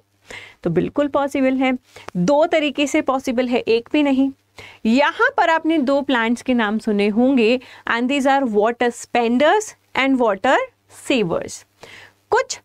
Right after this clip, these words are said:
स्पेंड करना पसंद करते हैं और कुछ सेव करना पसंद करते हैं। देखो, अगर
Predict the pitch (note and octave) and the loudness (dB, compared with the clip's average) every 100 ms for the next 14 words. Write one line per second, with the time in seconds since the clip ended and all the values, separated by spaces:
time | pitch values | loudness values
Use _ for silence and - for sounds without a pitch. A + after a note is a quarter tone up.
0 | - - - B3+ F4 F4+ E4 D#4 D#4 D4 | -20 -12 -2 0 0 2 0 0 -2 -2
1 | D4+ D4 D4 C4+ D4 D4 D#4 C#4 D#4+ E4+ | -2 0 0 0 -2 0 0 0 -2 -4
2 | - - B3+ B3 - F#3 F3 E3+ F3 F3 | -10 -4 -2 -2 -2 -2 -2 -2 -4 -6
3 | - - - - F#3+ _ _ _ _ - | -8 -10 -8 -10 -10 _ _ _ _ -20
4 | - - - - - _ E4 E4+ - - | -20 -20 -20 -20 -20 _ -2 0 -2 -6
5 | _ _ - A#3+ B3+ F4+ | _ _ -4 -2 2 2